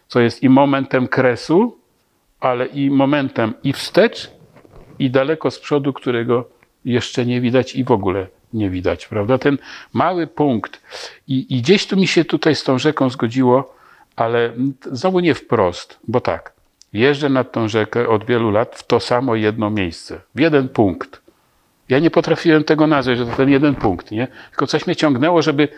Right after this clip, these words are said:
z jednego miejsca zobaczyć, jak rzeka płynie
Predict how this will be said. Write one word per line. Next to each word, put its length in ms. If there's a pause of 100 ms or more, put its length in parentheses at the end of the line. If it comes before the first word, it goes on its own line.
(100)
z 100
jednego 400
miejsca 420
zobaczyć, 680 (840)
jak 240
rzeka 300
płynie 560